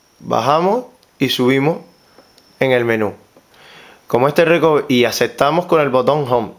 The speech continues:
Como este recovery no trae muchas opciones, lo que vamos a hacer es poner Apply Update from S D Card. Le damos a Home, que aceptamos y se nos abre un nuevo menú con el explorador de archivos. Lo que vamos a hacer es instalar el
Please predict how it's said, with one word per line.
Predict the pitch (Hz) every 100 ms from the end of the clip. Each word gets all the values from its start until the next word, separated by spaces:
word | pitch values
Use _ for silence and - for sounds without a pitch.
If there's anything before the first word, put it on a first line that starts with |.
| _ -
Como | 123 143
este | 156 180
recovery | 175 160 143 127
no | 131
trae | 143 151
muchas | 156 160 160
opciones, | 156 175 160 160
lo | 117
que | 113
vamos | 131
a | 139
hacer | 147 147
es |
poner | 147 147 127 - - - - - _ _ _ _
Apply | 151 156 113 104 - _ - -
Update | 113 117 151 131 - - _ _ _ _ _ _ _
from | - 127 131 101 - _ _ _ _
S | - - -
D | 120
Card. | - 165 185 180 - _ -
Le | 120
damos | 113 117 117
a | 131 120 - - _ - -
Home, | 151 202 - _ _ _
que | 110
aceptamos | 113 117 151 160 180
y |
se | 170
nos | 127
abre | 131 135
un |
nuevo | 131 135
menú | 135 151 196 -
con | 139 131
el | 120
explorador | - 123 120 127
de | 123
archivos. | - 104 101 165 - - - - -
Lo | 131
que |
vamos | 123 135
a | 139
hacer | 147 151
es | 151
instalar | 147 160 165 220
el | 208 214